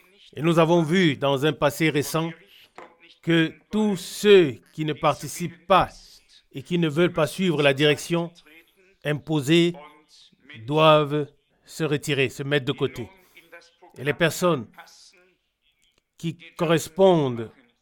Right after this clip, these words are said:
au programme, ces personnes peuvent participer, elles doivent participer. Nous pensons en particulier à la dame de fer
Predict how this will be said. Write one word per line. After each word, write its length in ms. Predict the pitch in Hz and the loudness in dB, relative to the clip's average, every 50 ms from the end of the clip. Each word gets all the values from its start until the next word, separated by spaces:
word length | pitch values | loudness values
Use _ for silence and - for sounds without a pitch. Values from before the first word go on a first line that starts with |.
| _ _ _ _ _ | _ _ _ _ _
au 120 | 151 160 147 | -12 -12 -12
programme, 760 | - 160 - 165 165 139 147 175 175 156 131 113 107 87 - - - _ _ _ _ _ _ _ _ _ _ _ _ _ _ _ _ _ _ _ _ _ 180 175 _ 190 202 _ | -12 -8 -6 -6 -4 2 6 6 6 6 4 0 -8 -12 -18 -20 -20 _ _ _ _ _ _ _ _ _ _ _ _ _ _ _ _ _ _ _ _ _ -20 -20 _ -20 -20 _
ces 200 | _ - - 147 | _ -12 -12 -10
personnes 380 | - - 147 135 - 160 151 120 | -4 -4 -4 -4 -2 -4 -4 -2
peuvent 280 | - 156 151 135 - _ | -2 -2 -2 -2 -4 _
participer, 760 | - 151 135 - - - 147 127 - 147 - - 147 135 113 - - - - _ - | 0 0 0 0 -2 -12 -14 -12 -12 -12 -10 -6 -6 -8 -6 -8 -14 -20 -20 _ -16
elles 220 | - 135 143 131 | -14 -12 -12 -10
doivent 320 | 113 127 147 147 135 - - | -4 2 2 2 2 2 -2
participer. 640 | - 127 117 - - 117 - - _ - 131 - - _ _ _ _ _ _ _ 160 170 - - - - - | -8 -10 -10 -10 -16 -20 -20 -20 _ -14 -14 -14 -14 _ _ _ _ _ _ _ _ -20 -20 -20 -20 -12 -12
Nous 100 | 143 120 | -12 -4
pensons 320 | - 165 160 143 - 180 | -2 -2 -2 -2 0 0
en 140 | 170 160 156 | 0 0 0
particulier 640 | - 160 151 143 - 135 135 156 151 156 160 165 170 165 - - _ _ _ _ - _ _ _ - _ _ _ _ _ | 0 -2 -4 -4 -6 -8 -8 -4 -2 0 0 0 -2 -6 -12 -20 _ _ _ _ -20 _ _ _ -20 _ _ _ _ _
à 60 | - | -6
la 100 | 127 139 | -4 -2
dame 180 | 143 151 156 156 | 2 2 2 2
de 80 | 147 143 | 0 -2
fer 340 | - - 160 160 165 165 | -2 -4 -4 -4 -4 -4